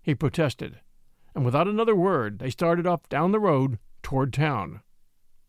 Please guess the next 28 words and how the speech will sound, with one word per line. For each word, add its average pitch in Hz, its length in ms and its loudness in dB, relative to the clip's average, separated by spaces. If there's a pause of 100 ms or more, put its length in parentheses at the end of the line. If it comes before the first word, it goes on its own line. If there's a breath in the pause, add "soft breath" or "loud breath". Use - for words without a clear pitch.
(1200)
"Do 135 100 4
you 254 120 6
suppose 247 480 2
they're 208 120 4
delaying 151 460 2
the 196 160 2
opera 190 300 0
in 208 60 2
Chicago 180 560 0
until 190 220 2
you 143 100 4
come?" 175 460 -4 (680)
she 156 260 0
asked. - 360 -6 (1040)
"Poor 240 240 8
Graves! 180 580 0 (120)
He 202 140 -4
said 240 180 4
he'd 220 180 -2
kill 262 200 2
me 214 100 2
if 147 120 0
I 160 80 2
didn't 156 220 -2
come," 156 480 -2 (420)
said 135 240 0
Crosby, 120 540 0
laughing. 127 540 -6